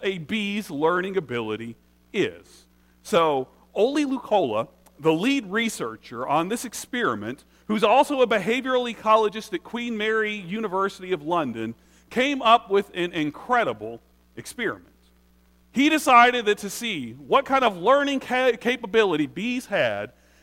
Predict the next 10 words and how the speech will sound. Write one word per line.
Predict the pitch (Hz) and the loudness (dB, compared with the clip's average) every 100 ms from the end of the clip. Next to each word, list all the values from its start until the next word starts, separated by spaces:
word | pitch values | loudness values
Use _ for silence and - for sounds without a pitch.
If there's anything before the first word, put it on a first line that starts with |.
| - | 0
that | 180 196 | 0 0
he | 247 277 294 | 0 0 0
was | 294 220 | -2 -2
going | 190 233 233 226 | 4 4 4 0
to | 190 | -6
teach | - - 262 285 - - 170 | -6 -4 -2 -2 -4 -12 -4
bees | 262 170 123 123 - - _ _ _ _ - | -2 -2 -4 -8 -12 -20 _ _ _ _ -4
to | 220 | -4
play | - 202 175 170 | -2 0 0 0
soccer. | - - 175 - - | -4 2 4 2 -6